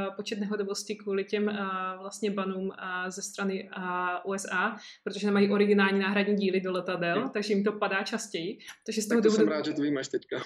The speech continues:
Speaker 1: To je, to je dobře, až že to víš teďka. Z toho důvodu já jsem procestovala samozřejmě po zemi, celý Írán a tam a zpátky a tak. Ale, ale dobré slyšet si tady, takže, takže to je super. No, takže, eh, díky za to <laughs> nasdílení, že i do, ehm, do Íránu se dá dostat.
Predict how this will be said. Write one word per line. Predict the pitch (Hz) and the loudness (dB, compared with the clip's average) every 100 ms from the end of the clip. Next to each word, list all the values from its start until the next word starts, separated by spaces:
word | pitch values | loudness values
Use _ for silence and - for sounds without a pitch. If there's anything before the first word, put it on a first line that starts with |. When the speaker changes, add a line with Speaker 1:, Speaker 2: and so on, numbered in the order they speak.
| 160 | 4
Speaker 1:
To | 262 | 8
je, | 277 269 | 10 10
to | 277 | 10
je | 277 | 8
dobře, | 247 247 277 | 8 6 6
až | 254 240 | 4 4
že | 247 | 2
to | 240 | 4
víš | 262 - | 4 4
teďka. | 220 220 - 208 247 - - - | 4 4 0 2 2 -2 -8 -2
Z | - | 6
toho | 269 | 8
důvodu | 254 254 254 | 8 6 6
já | 254 | 6
jsem | 269 | 6
procestovala | 240 233 254 - 233 233 | 4 2 0 0 2 2
samozřejmě | 240 240 254 240 | 2 2 4 4
po | 226 | 6
zemi, | 220 214 | 6 4
celý | 214 220 214 | 2 0 0
Írán | 233 214 208 | 2 4 4
a | 220 202 202 202 | 2 0 0 0
tam | 220 208 202 | 0 0 -2
a | 208 | -4
zpátky | - 202 202 214 | 0 0 0 -2
a | |
tak. | 208 175 220 - - - - | -4 -2 -4 -6 -18 -18 -4
Ale, | - 269 285 | 6 8 8
ale | 269 302 277 | 8 10 10
dobré | 233 269 311 | 10 8 6
slyšet | 320 269 269 294 226 208 | 6 4 2 2 0 -2
si | 214 320 | 0 0
tady, | 311 208 247 | 4 4 4
takže, | 262 233 247 226 220 | 4 2 2 2 2
takže | 226 240 | 0 0
to | 233 | -2
je | |
super. | 226 208 - - | -4 -6 -10 -6
No, | 190 220 | -2 0
takže, | 277 294 320 302 - - - | 0 2 2 0 -6 -6 6
eh, | 233 247 | 8 10
díky | 233 302 349 | 8 6 4
za | 320 | 6
to | 370 | 6
<laughs> | 330 311 | 10 10
nasdílení, | 359 262 294 277 277 | 10 8 6 6 6
že | 285 | 4
i | 262 | 4
do, | 247 277 269 - | 6 6 4 4
ehm, | 233 233 233 233 | 8 10 10 8
do | 226 | 6
Íránu | 240 262 254 247 | 6 6 6 4
se | 277 | 2
dá | 285 | 2
dostat. | 247 - 196 | 2 0 -2